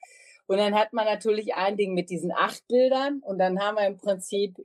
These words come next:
jedes einzelne, äh, glaub ich, siebenmal kopiert und dann halt sozusagen gecroppt, so dass halt jeweils, ähm, das entsprechende Bild zu sehen war. Zugegeben, das war jetzt ein bisschen Arbeit, aber hat sich total gelohnt, weil wenn man das jetzt noch sieht im Nachhinein, das,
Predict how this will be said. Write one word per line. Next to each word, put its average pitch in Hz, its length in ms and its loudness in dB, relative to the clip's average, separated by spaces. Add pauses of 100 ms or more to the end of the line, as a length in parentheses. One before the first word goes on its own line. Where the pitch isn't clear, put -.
jedes 202 380 2
einzelne, 196 840 0
äh, 180 220 2
glaub 180 280 2
ich, 185 120 -8 (420)
siebenmal 202 500 0
kopiert 247 680 -2 (320)
und 196 200 -4
dann 202 180 0
halt 190 180 -2
sozusagen 185 540 -2
gecroppt, - 600 -2
so 185 140 -2
dass 180 220 2
halt 170 180 0
jeweils, 175 580 0
ähm, 165 380 0 (320)
das 175 220 0
entsprechende 175 640 -2
Bild 208 240 -2
zu 240 140 -4
sehen 226 300 2
war. 226 320 2
Zugegeben, 190 600 -2
das - 160 -6
war 165 120 2
jetzt 160 140 0
ein 160 60 -4
bisschen 180 280 -4
Arbeit, 233 400 0 (320)
aber 190 160 4
hat 190 140 0
sich - 100 -14
total 180 360 0
gelohnt, 160 400 -6
weil 156 240 -2
wenn 170 100 -2
man 170 100 0
das 170 140 0
jetzt 185 220 0
noch 175 120 -4
sieht 214 260 -6
im 196 100 0
Nachhinein, 185 540 2
das, 165 100 -8